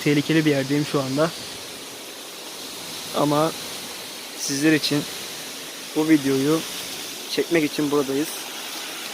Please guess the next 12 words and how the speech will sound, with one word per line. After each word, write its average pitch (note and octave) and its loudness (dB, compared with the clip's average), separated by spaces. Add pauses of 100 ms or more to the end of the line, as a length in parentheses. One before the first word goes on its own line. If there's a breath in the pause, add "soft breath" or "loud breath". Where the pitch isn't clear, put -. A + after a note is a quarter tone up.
(2750)
Evet, D3+ 8 (120)
kaynağa E3 8 (100)
ulaştım E3 8
arkadaşlar. D#3 8
Şu F3+ 8
an F3+ 8 (840)
tam G3 8
olarak F3+ 6 (580)
bakın F3 2
siz E3 -2
de F3 8
görüyorsunuz. E3+ 8